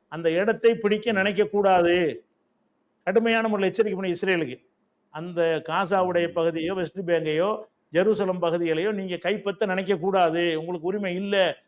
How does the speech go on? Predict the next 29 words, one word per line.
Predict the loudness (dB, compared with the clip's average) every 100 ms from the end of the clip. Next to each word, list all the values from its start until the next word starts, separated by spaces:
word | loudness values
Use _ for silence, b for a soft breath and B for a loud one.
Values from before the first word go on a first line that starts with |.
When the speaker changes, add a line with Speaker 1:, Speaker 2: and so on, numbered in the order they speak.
| _ _
Speaker 1:
அப்படின்னு | -8 -8 -4 -4 -4 -6 -2
ட்ரம்ப்பும் | -2 -2 -4 2
சொல்ற | 2 4
அளவுக்கு. | 4 4 2 0
அப்படின்னா | -2 -4
என்ன | 0
ஆச்சு? | -2 0
தனி | -2 0
நாடு | 0 2
தானே. | 0 -2 -8 _ _ _ _
இந்த | -20 -10
தனி | -8 -6
நாடுங்கிறது | -4 0 0 0 0 4
Speaker 2:
அதான், | 6
Speaker 1:
ஒரு | 8
Speaker 2:
அதான், | 8 6 4
Speaker 1:
முழு, |
Speaker 2:
அதான். | 0 -4 -10 _ _ _ _ _
Speaker 1:
முழு | -2 0 4
வடிவம் | 6 8 6 6
பெறலையே | 2 4 2
தவிர, | 2 0 2 2 2 0 -6 _ _ 0
கருத்துருவாக்கம் | 0 0 0 4 4 2
வந்துருச்சு. | 0 -2 -2 -14 _ _ _ _ _ -20
தனி | -10 -8 -4
நாடுங்க-, | -2 -2
Speaker 2:
கண்டிப்பா, | -2 -2 -2
Speaker 1:
அதாவது | -2
Speaker 2:
கண்டிப்பா. | -2 -6 -8 -18